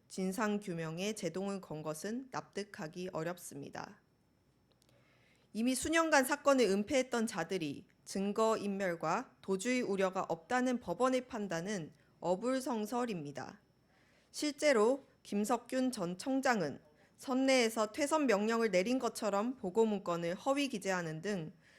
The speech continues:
구조 실패의 책임을 회피하기 위해 공문서 조작까지 한 혐의가 있습니다. 그동안 국민을 뻔뻔히 속였던 것처럼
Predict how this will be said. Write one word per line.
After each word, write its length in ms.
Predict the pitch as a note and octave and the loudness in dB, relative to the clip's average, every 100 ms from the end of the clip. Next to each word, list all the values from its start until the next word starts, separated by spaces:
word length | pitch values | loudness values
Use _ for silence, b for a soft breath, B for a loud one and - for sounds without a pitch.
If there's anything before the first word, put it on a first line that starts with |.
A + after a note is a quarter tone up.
| b b _ | b b _
구조 360 | A3+ A#3 C#4 | -6 -2 -2
실패의 760 | C#4+ D4 C#4+ C#4+ G3+ G#3 C#4+ - | 0 -2 -2 0 2 2 0 -4
책임을 460 | D4 B3+ A#3+ G#3+ | -4 -2 0 0
회피하기 560 | C4+ C#4 D4 C4+ A3 F3+ | -2 -2 2 2 0 -4
위해 420 | D#3 F#3 G3+ B3+ b b b | -4 0 0 -2 b b b
공문서 640 | G#3 A3+ B3+ C#4 C#4 C4+ | 0 2 4 2 2 0
조작까지 640 | C4 F#3+ G#3+ - F#3+ F3+ F#3+ | 0 -2 -2 -2 -4 -4 -4
한 300 | G#3+ A#3+ B3 | -2 -4 -4
혐의가 640 | - B3+ A#3 F#3+ A3 C#4 | -4 -2 -2 0 -2 -4
있습니다. 640 | E3+ E3 F3 E3 D3+ - - - _ _ _ _ _ _ _ b b b b - | -14 -14 -10 -10 -8 -10 -10 -20 _ _ _ _ _ _ _ b b b b -6
그동안 460 | A3 C4+ C4+ C4 | 2 6 6 6
국민을 460 | C4 A#3 C4 C4 C4 | 4 2 4 4 4
뻔뻔히 540 | D4 E4+ F4 E4 A#3+ | 0 4 4 4 2
속였던 500 | A3+ A#3+ B3 B3 G#3 | 0 -2 -2 -2 -2
것처럼 600 | E3+ - E3 D#3 E3+ B3+ | -2 -4 -6 -4 -6 -8